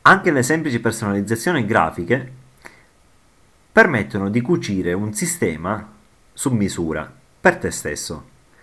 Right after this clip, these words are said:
che quindi ti renderà più produttivo e sicuramente più soddisfatto nell'uso del tuo P C. Trasparenza. Ho accennato al fatto che gnu Linux è open source.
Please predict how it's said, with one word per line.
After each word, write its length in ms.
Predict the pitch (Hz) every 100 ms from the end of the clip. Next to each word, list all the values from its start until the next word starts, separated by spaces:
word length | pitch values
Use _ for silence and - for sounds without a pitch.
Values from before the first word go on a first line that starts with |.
| - _ -
che 140 | 120
quindi 340 | 123 160 107 90
ti 140 | 95
renderà 520 | 101 101 110 107 90
più 340 | - - 101 -
produttivo 840 | - 90 127 127 90 98 196 - - _ _ - _ _ -
e 80 | 156
sicuramente 680 | 190 180 180 120 87 -
più 160 | - 170
soddisfatto 680 | 220 226 247 - - - 143
nell'uso 580 | 165 98 87 98 - - _ _ _ _ _
del 200 | - 98
tuo 120 | 90 85
P 160 | 82
C. 320 | - 90 85 - - _ _ _ _ _ - - _ _ _ _ _ _ _ _ - - _ - -
Trasparenza. 760 | - 175 - 113 85 76 - 69 - - - - - - -
Ho 100 | 151
accennato 540 | 156 - 202 123 95
al 100 | 117
fatto 340 | - 82 - 90
che 140 | 107
gnu 200 | 139 202
Linux 440 | 123 104 98 -
è 160 | - 101
open 340 | 90 85 90
source. 500 | 85 82 82 - -